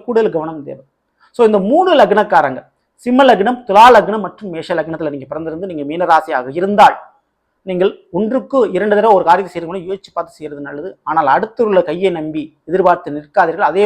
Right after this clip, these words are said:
போல அடுத்தவங்களுக்கு உதவி செய்யறதுக்கு முன்னாடி உங்களுடைய நிலைப்பாடை யோசிச்சு பார்த்து செய்யறது ரொம்ப ரொம்ப உங்களுக்கு நல்லது. கண்மூடித்தனமாக நமக்கு நாளைக்கு அதிர்ஷ்டம் கிடைச்சிடும், நாளைக்கு அந்த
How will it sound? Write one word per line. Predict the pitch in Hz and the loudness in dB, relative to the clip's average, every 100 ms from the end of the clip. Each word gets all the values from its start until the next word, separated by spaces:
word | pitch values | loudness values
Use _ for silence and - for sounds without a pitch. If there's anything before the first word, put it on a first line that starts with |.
| 196 | 4
போல | 185 262 - _ _ _ _ _ _ _ - | 2 0 -8 _ _ _ _ _ _ _ 4
அடுத்தவங்களுக்கு | 214 220 247 240 226 185 | 4 4 2 4 0 0
உதவி | 180 208 | -2 -2
செய்யறதுக்கு | 196 170 160 | -4 -6 -6
முன்னாடி | 175 208 156 | -4 -4 -2
உங்களுடைய | 208 226 220 220 185 | -2 2 4 4 2
நிலைப்பாடை | 220 214 196 175 | 2 4 4 4
யோசிச்சு | 196 202 - | -2 -6 -10
பார்த்து | 165 147 | -10 -8
செய்யறது | 165 180 160 | -8 -6 -6
ரொம்ப | 185 208 | -4 -2
ரொம்ப | 196 190 | 0 -2
உங்களுக்கு | 151 143 147 139 | -4 -6 -8 -12
நல்லது. | 147 175 233 _ _ _ | -12 -12 -16 _ _ _
கண்மூடித்தனமாக | 180 220 262 269 277 - 202 196 190 185 208 240 - - - | -2 2 2 2 0 0 2 4 6 6 4 0 -4 -20 -8
நமக்கு | 175 180 170 | -4 -2 4
நாளைக்கு | 170 170 165 151 139 - | 4 4 -2 -6 -6 -8
அதிர்ஷ்டம் | 190 - 190 | -8 -6 -8
கிடைச்சிடும், | 170 170 156 143 | -8 -8 -4 -2
நாளைக்கு | 160 170 | -2 -4
அந்த | 147 | -10